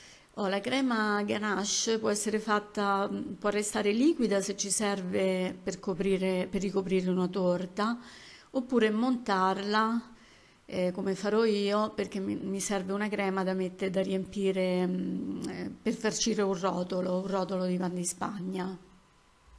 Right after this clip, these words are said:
Eh, verso la crema dentro un contenitore che ho fatto raffreddare in frigo per qualche ora, così, in modo che così, eh, mi si raffredda un pochino, eh, la crema.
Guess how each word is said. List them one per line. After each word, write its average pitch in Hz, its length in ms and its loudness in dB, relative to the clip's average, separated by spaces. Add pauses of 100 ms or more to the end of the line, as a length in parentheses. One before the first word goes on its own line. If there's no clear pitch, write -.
(920)
Eh, 196 320 0
verso 220 580 2
la 220 120 4
crema 311 340 2
dentro 214 280 0
un 208 80 -2
contenitore 226 720 2
che 196 120 0
ho 196 80 2
fatto 208 320 -2
raffreddare 190 1200 0
in 214 160 0
frigo 208 880 0 (840)
per - 200 -12
qualche 185 440 -4
ora, 180 540 2 (180)
così, 190 340 -6
in 196 60 -2
modo 190 220 0
che 190 140 2
così, 196 520 -2
eh, 175 500 -4 (300)
mi 202 180 -4
si 202 140 -6
raffredda 190 500 -2
un 185 140 -2
pochino, 185 640 0
eh, 185 100 -4
la 185 120 -2
crema. 175 480 -6